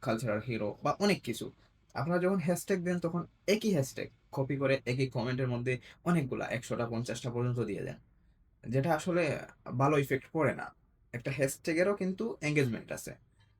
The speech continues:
আপনি যখন একই হ্যাশট্যাগ, আহ, একই কমেন্টের মধ্যে বারবার দিয়ে দিলেন,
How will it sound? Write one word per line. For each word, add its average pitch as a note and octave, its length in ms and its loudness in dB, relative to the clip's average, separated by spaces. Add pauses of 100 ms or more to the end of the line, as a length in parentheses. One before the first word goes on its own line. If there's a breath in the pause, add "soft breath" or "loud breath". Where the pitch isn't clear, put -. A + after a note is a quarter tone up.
(140)
আপনি C3 240 -2
যখন D#3+ 180 -2 (160)
একই F3 180 0
হ্যাশট্যাগ, E3+ 460 0 (360 soft breath)
আহ, G2+ 300 -2 (220)
একই E3+ 200 -2
কমেন্টের D#3+ 360 0
মধ্যে C#3 240 0
বারবার B2+ 440 0
দিয়ে C3+ 140 2
দিলেন, C#3+ 300 2